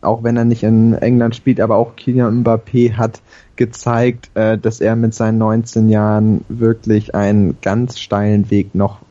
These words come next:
äh, ja, schon gegangen ist und dass, äh, die Weltspitze nicht mehr ganz so weit weg ist, wie es vor dem Turnier noch schien.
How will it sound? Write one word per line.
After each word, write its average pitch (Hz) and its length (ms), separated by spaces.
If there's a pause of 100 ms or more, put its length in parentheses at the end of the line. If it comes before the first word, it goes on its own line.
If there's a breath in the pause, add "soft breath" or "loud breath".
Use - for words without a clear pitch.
(140)
äh, 101 400 (200)
ja, 107 220
schon 113 200
gegangen 110 500
ist 127 300 (240 loud breath)
und 113 180
dass, 113 240
äh, 110 300
die 110 180
Weltspitze 113 840 (240 soft breath)
nicht 139 420
mehr 120 160
ganz 117 300
so 113 100
weit 107 220
weg 104 180
ist, 101 280
wie 123 200
es 127 160
vor 110 180
dem 101 200
Turnier 95 280
noch 92 180
schien. - 300